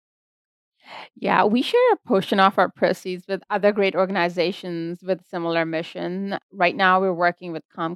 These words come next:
Classrooms and Mindful Miracles as the train kids on mindfulness techniques. For us, it is, you know, it's not just about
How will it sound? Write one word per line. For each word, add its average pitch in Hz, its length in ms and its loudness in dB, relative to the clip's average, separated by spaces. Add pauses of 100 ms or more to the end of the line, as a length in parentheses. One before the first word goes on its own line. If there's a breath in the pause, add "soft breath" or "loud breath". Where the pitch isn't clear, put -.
Classrooms 240 680 -2
and 202 160 -10
Mindful 175 380 -2
Miracles 180 760 -4
as 190 140 -8
the - 200 -20
train 175 200 -12
kids 170 260 -16
on 175 120 -12
mindfulness 175 840 -8
techniques. 175 580 -14 (1080)
For - 260 0
us, 254 300 0
it 220 160 2
is, 190 500 4
you 202 60 -14
know, 202 80 -2
it's 196 160 -4
not 202 240 4
just - 180 -6
about 175 340 4